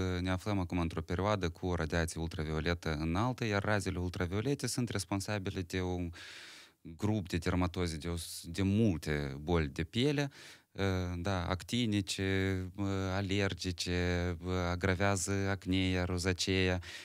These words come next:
De aceea, în, uh, rutina zilnică pe care are o, o persoană, ar trebui neapărat de adăugat acea cremă de protecție solară, mai ales pentru persoanele de fototipurile unu și doi.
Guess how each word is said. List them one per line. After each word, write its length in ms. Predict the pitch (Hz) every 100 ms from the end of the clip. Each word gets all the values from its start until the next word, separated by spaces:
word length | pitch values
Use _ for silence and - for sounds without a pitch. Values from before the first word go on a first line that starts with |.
| -
De 120 | -
aceea, 300 | 104 - 123
în, 160 | 110 101
uh, 300 | 98 95 95
rutina 600 | 104 - 113 95 90 85
zilnică 540 | 82 95 85 98 104
pe 80 | 92
care 220 | - 87
are 200 | 82 78
o, 440 | 78 76 76 73 78
o 40 |
persoană, 480 | 85 104 95 135 139
ar 80 | 110
trebui 300 | 104 92 110
neapărat 500 | 101 110 101 90 90
de 80 | 82
adăugat 420 | 80 78 92 90
acea 220 | 78 82
cremă 380 | 80 85 85 80
de 100 | 73
protecție 540 | - 78 82 80 -
solară, 500 | 71 80 90 127 131 - - -
mai 280 | - 127 123
ales 260 | 82 92 95
pentru 260 | 82 78 -
persoanele 560 | 80 - 92 95 85
de 200 | 78 87
fototipurile 800 | 85 82 78 76 - 85 92 80
unu 280 | 76 82 80
și 200 | 78 -
doi. 400 | 78 80 71 67